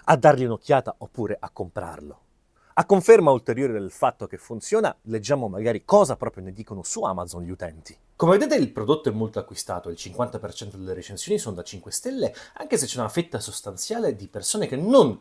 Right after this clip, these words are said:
lo valutano a cinque stelle. Luigi è entusiasta del prodotto, gli dà cinque stelle e ci dice: "Per rapporto qualità-prezzo è ottimo, aspira molto bene e design buono". Maria Lourdes invece ci dice che l'aspirazione non è delle migliori, ma ovviamente l'acquisto deve essere in base all'utilizzo che si vuole fare. Qui sono molto d'accordo con Maria Lourdes, che dà un giustissimo, secondo me,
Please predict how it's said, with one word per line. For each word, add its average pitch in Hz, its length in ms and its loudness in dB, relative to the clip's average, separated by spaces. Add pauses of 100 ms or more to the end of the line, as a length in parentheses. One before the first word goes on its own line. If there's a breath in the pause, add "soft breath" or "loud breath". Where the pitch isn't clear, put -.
(160 soft breath)
lo 110 180 -2
valutano 95 540 -6
a - 120 -14
cinque 107 280 -12
stelle. - 500 -12
Luigi 196 500 6
è 127 80 4
entusiasta 131 600 4
del 101 140 -2
prodotto, 110 440 2
gli 101 40 -6
dà 95 120 -4
cinque 104 260 -10
stelle 190 480 4
e 117 140 -12
ci 113 100 -8
dice: 107 300 -8
"Per 95 140 -8
rapporto 120 360 0
qualità-prezzo 107 720 -2
è 98 80 -12
ottimo, 85 440 -12
aspira 131 380 0
molto 98 280 -6
bene 170 380 4
e 107 120 -10
design 92 380 -10
buono". 78 380 -12
Maria 277 340 8
Lourdes 147 360 6
invece 135 580 -2
ci 208 120 -6
dice 254 220 -4
che 131 80 2
l'aspirazione 127 800 -4
non 110 180 -6
è 107 40 -4
delle 101 200 -8
migliori, 90 520 -10
ma 101 120 -8
ovviamente 123 400 -2
l'acquisto 160 420 -2
deve 117 120 0
essere 147 260 -4
in 196 160 -4
base 107 320 4
all'utilizzo 156 500 -6
che 202 80 -4
si - 160 -8
vuole 123 220 -2
fare. 76 280 -12
Qui 269 140 4
sono 190 200 8
molto 143 240 4
d'accordo 120 420 6
con 101 200 -4
Maria 98 260 0
Lourdes, 214 420 0
che 120 80 -8
dà 117 140 2
un 139 180 -2
giustissimo, 135 680 -4
secondo 101 380 -8
me, 104 200 -4